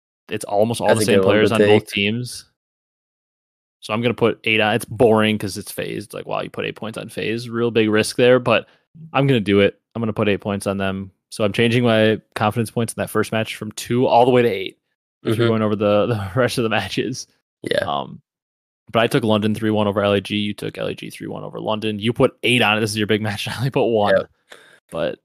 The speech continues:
Speaker 2: I went, I
Speaker 1: I
Speaker 2: went
Speaker 1: don't
Speaker 2: crazy
Speaker 1: know.
Speaker 2: for L A G. <laughs>
Speaker 1: Yeah, and that's, I feel like, I mean, that's gonna be you all year. I thought about this next match, putting my eight on this one, though.
Speaker 2: Yeah.
Speaker 1: Um,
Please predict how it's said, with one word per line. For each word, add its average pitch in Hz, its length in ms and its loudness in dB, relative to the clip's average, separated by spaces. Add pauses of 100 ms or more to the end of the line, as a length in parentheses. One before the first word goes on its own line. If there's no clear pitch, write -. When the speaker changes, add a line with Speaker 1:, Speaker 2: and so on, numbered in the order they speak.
Speaker 2:
I 127 80 6
went, 123 140 8
I - 20 6
Speaker 1:
I 127 60 8
Speaker 2:
went 120 100 0
Speaker 1:
don't - 80 -10
Speaker 2:
crazy 117 260 2
Speaker 1:
know. 113 60 -8
Speaker 2:
for - 100 -2
L 131 60 4
A 131 120 0
G. 127 380 -2
<laughs> - 60 -20 (540)
Speaker 1:
Yeah, 110 200 -4
and 95 100 -6
that's, 101 280 -2
I 98 120 -2
feel 110 120 -6
like, 104 140 -6 (100)
I 110 80 -10
mean, 101 100 -6
that's 104 180 -4
gonna 120 140 -4
be 110 60 0
you 110 200 2
all 104 140 4
year. 104 200 2
I 104 80 2
thought 139 200 6
about 143 180 4
this 120 140 0
next 110 200 -4
match, - 340 -12 (400)
putting 107 220 -4
my 95 160 0
eight 101 120 2
on 95 140 2
this 95 180 -6
one, 107 160 0
though. 113 240 0 (480)
Speaker 2:
Yeah. - 200 -2
Speaker 1:
Um, - 440 -2